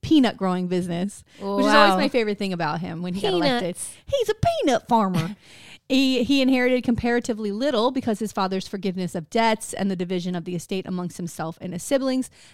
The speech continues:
Speaker 1: Nevertheless, his ambition to expand and grow the family's peanut farm was fulfilled. So he did a really great job with those peanuts.
Speaker 2: Aw.
Speaker 1: During this period, Carter was encouraged to oppose racial segregation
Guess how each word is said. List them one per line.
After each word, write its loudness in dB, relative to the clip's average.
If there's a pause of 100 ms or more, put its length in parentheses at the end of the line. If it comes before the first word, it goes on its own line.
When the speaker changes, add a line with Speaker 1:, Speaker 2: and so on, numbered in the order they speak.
Speaker 1:
Nevertheless, 2
his -4
ambition -2
to -6
expand -4
and -10
grow -2
the -4
family's -4
peanut -6
farm -4
was -8
fulfilled. -10 (320)
So -6
he -2
did -4
a 0
really -4
great -14
job -12
with -18
those -12
peanuts. -4
Speaker 2:
Aw. -10
Speaker 1:
During 0
this -2
period, -4
Carter -2
was -2
encouraged -4
to -2
oppose -4
racial -6
segregation -2